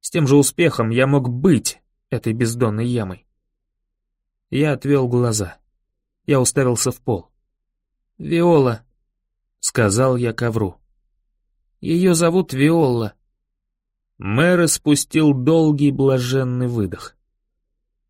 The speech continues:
«Молодец, Тодд», сказал он.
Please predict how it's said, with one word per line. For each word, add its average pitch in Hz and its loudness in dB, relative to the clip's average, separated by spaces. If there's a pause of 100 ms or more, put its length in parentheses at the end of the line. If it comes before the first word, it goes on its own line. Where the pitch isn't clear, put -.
(140)
«Молодец, 90 -2
Тодд», - -12 (460)
сказал 135 0
он. 107 -4